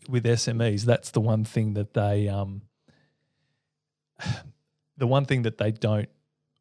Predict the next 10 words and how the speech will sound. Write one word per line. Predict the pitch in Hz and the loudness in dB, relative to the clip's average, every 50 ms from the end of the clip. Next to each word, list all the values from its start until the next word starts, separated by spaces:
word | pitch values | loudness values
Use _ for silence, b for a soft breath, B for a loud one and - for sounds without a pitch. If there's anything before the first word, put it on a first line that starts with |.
| _ _ _ - | _ _ _ -2
work | 131 113 104 107 107 - | 0 2 2 2 2 2
out | 113 104 101 101 95 | 2 2 2 0 -2
is, | 95 104 107 - - _ _ _ _ _ _ _ _ _ _ _ _ _ _ _ _ - | -4 -6 -8 -8 -10 _ _ _ _ _ _ _ _ _ _ _ _ _ _ _ _ -2
as | 147 147 | -2 0
the | 139 135 117 | 2 2 4
owner, | 113 117 113 107 101 - - _ _ | 4 4 4 2 -2 -6 -10 _ _
you | - 117 117 113 | -4 -2 -2 -2
think | - - - 117 104 107 - - | -2 -4 -4 -4 -4 -6 -10 -12
you | - 117 107 107 104 104 | -8 -4 -2 0 0 0
are, | 101 101 101 101 101 | 0 -2 -2 -2 -4